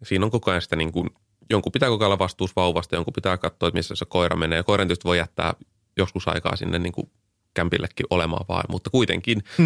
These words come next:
Speaker 1: niin miten sulla niinku nää, nää tämmöset reissut, että, että, että onko se ollut niinku duunia vai onko se pystynyt sit ottaa niinku rentoutumisen kannalta, vaikka lapset on ollut mukana ja
Speaker 2: No musta oli tosi kiva, että sä nostit ton, et, et sä valmiiksi stressasit jotenkin sitä, että ei tuu olemaan mitään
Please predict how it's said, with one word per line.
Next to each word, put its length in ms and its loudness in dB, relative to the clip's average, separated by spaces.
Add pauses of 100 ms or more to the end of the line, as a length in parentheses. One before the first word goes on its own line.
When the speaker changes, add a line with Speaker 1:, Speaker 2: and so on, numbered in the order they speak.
Speaker 1:
niin 100 4
miten 180 0
sulla 340 2
niinku 400 -2 (380)
nää, 340 0 (100)
nää 140 0
tämmöset 240 -4
reissut, 360 -2
että, 280 -8 (1080)
että, 320 2
että 280 -2 (500)
onko 120 -4
se 100 2
ollut 140 2
niinku 240 0
duunia 380 4
vai 100 2
onko 120 0
se 60 -12
pystynyt 380 -4
sit 120 -10
ottaa 260 0
niinku 180 0
rentoutumisen 580 0
kannalta, 440 -4 (420)
vaikka 180 -4
lapset 300 -4
on 60 0
ollut 160 0
mukana 340 -2
ja 120 -4 (420)
Speaker 2:
No 80 6
musta 260 4
oli 160 4
tosi 240 2
kiva, 280 4
että 80 0
sä 80 2
nostit 320 2
ton, 220 2
et, 140 2 (140)
et 160 0
sä 160 4
valmiiksi 380 4
stressasit 560 2
jotenkin 280 0
sitä, 300 2
että 200 -2
ei 140 2
tuu 200 0
olemaan 320 4
mitään 360 2